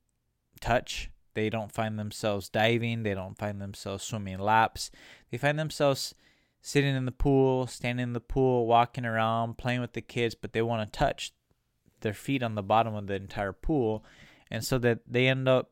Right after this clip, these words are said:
using only about a third of their pool, 'cause they're not standing in the two feet section, and they're certainly not standing in the eight-foot section. So they're only in about the, you know,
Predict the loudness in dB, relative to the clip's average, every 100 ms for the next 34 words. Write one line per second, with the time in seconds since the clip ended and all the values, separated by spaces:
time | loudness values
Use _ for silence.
0 | _ 0 0 0 -4 -6 -4 -2 0 4
1 | 6 4 2 _ -20 -20 -20 _ _ _
2 | _ _ _ _ -10 0 2 2 0 0
3 | 2 2 -2 -10 -8 -4 -2 -2 -2 -4
4 | -4 -4 -4 -4 -8 -6 -4 -4 -4 -4
5 | -4 -6 _ _ _ -12 -4 -4 -4 -8
6 | -8 -8 -6 -6 -4 -4 -4 -4 -6 -8
7 | -8 -6 -6 -8 -10 -12 -8 -6 -6 -6
8 | -10 -8 -8 -8 -10 -12 -14 -20 -20 -20
9 | _ -6 0 2 2 0 0 0 0 0
10 | 0 -2 -2 -2 2 4 4 0 -6 -4
11 | -4 -6 -8 -14 _ _ _ -6 -4 -6